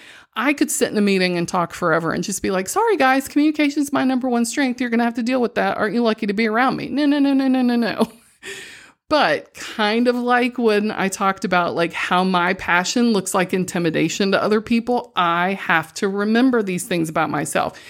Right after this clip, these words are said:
And they are strengths, but they are not, you know, everyone's thing. Like, the, I,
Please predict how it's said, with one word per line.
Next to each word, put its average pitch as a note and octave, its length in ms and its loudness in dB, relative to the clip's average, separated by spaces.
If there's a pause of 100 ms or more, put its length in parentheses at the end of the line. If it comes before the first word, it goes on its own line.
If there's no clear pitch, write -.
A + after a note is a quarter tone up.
(280)
And G3+ 220 2
they G3 260 0
are A3 300 2
strengths, E3 580 -2
but G3+ 280 -4
they A3 200 2
are A3 140 2
not, A3+ 480 -2 (480)
you A3+ 100 0
know, E3 220 -2 (100)
everyone's F#3+ 1200 -2 (540)
thing. E3+ 420 0
Like, F3+ 240 -2
the, - 180 -2
I, G3 180 0